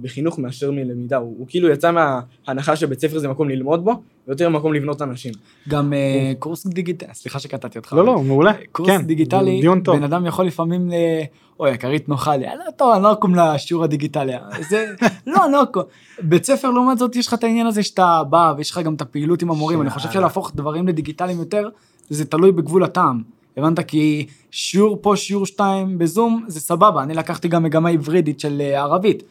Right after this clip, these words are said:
Speaker 2: סבבה, אין לי בעיה. אבל אני חושב שברגע שזה יהפוך להיות כל הבית ספר, אני אישית שנה קודמת, היה לי את הטימס, וזה פשוט כאילו היה כמו אסון. גם אתה יכול לראות את זה על התעודה שלי,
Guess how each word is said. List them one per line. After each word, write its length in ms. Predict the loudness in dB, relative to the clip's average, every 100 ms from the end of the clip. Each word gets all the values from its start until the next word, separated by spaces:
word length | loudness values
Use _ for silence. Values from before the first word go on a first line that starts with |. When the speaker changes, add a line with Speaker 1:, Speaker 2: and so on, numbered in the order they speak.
| _ _
Speaker 2:
סבבה, 460 | -14 -4 0 4 2 0 _ -14
אין 60 | -10
לי 60 |
בעיה. 220 | -4 -6 -6 -6
אבל 200 | -2 -2
אני 100 | -2
חושב 260 | -8 -8
שברגע 360 | -6 -4 -4 -4
שזה 200 | -6 -2
יהפוך 260 | -4 -4 -8
להיות 180 | -6 -2
כל 120 | -2
הבית 180 | 0 -4
ספר, 300 | -4 -4 -6 -10 _ -6
אני 120 | -4
אישית 240 | -2 -4
שנה 180 | -4 -4
קודמת, 420 | -2 -2 0 0
היה 160 | 0 0
לי 80 | 0
את 100 | -2
הטימס, 520 | -4 -2 -4 -6 -20 _ _ _ -8
וזה 200 | -4 -2
פשוט 420 | -4 -6 -4 -4
כאילו 280 | -4 0 2
היה 220 | 4 2
כמו 260 | 0 0 -2
אסון. 340 | -2 -2 -4 -6 -14 _ _ _
גם 80 | 0
אתה 80 | 2
יכול 180 | 4 6
לראות 200 | 6 4
את 80 | 4
זה 60 |
על 80 | 4
התעודה 300 | 2 2 2
שלי, 260 | 2 0